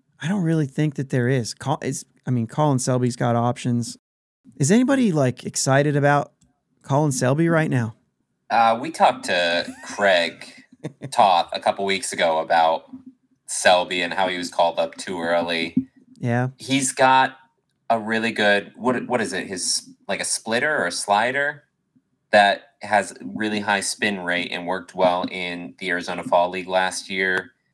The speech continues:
Speaker 2: but he just couldn't locate anything this year. So I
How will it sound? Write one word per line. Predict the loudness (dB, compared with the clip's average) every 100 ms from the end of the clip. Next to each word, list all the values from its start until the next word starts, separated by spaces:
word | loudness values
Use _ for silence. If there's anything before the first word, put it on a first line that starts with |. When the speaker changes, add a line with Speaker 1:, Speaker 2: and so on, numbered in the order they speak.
| 0
Speaker 2:
but | 4 4 0
he | -12 -8 -6
just | -6 -8 -8
couldn't | -8 -10 -8
locate | -8 -8 -4 -4
anything | -4 -8 -12 -12
this | -10 -10 -10
year. | -12 -12 -14 -18 -20 _ _ _ _ -12
So | -2 0 2 0 -8 -2
I | -2 -2 -6